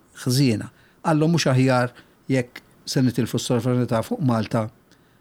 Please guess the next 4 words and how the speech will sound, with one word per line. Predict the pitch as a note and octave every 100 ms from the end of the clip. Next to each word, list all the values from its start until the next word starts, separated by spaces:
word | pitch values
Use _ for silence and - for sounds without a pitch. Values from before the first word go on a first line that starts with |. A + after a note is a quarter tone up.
| _ _ _
tkun | - D#3 A#2 B2 - _ _ _ _ _ _ _ -
f'atmosfera | - D#3 - G#2+ - B2 A#2 A2+ A2+ - _ _ -
ta' | A#2
ħbiberija | A#2+ A#2 D3+ F3+ A#2 G#2+